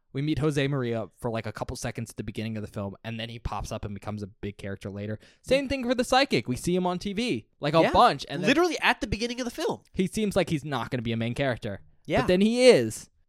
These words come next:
Speaker 1: And yeah, it's just, it's really, really tightly written.
Speaker 2: It all leans into this whole, like,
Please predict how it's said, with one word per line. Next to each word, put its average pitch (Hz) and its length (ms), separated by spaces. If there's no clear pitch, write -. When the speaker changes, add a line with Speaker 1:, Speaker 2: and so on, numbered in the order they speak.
Speaker 1:
And 151 180
yeah, 165 140
it's 202 180
just, - 240
it's 185 220
really, 214 500
really 151 240
tightly 107 500
written. 101 360
Speaker 2:
It 233 200
all 233 440
leans 208 380
into 190 140
this 175 220
whole, 180 280
like, 143 240